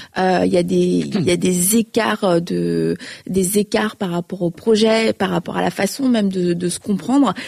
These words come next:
mais il y a les sentiments. Mais on fait que de se disputer, on n'arrive pas à se comprendre, c'est hyper mélodramatique.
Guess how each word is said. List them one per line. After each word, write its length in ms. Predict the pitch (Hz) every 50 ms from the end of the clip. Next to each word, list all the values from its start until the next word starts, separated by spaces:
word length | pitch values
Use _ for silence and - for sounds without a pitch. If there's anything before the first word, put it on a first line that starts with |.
| - -
mais 200 | 208 220 262 285
il 60 | 277
y 60 | 240 226
a 40 |
les 120 | 208 214 208
sentiments. 500 | - - 220 202 - - 208 185 - -
Mais 100 | - 180
on 60 | 190
fait 140 | 190 - 196
que 140 | 180 - 214
de 40 | -
se 120 | - 202
disputer, 760 | 180 175 175 - - - 180 180 - - 226 240 240 240 240
on 100 | 240 226
n'arrive 200 | 202 175 180 180
pas 120 | - - 190
à 20 |
se 80 | 185 -
comprendre, 440 | - 185 170 - - 208 214 226 233 - -
c'est 220 | - - - - 196
hyper 260 | 202 185 - 214 208
mélodramatique. 840 | 202 196 185 185 185 185 180 180 170 165 156 - - 185 - - -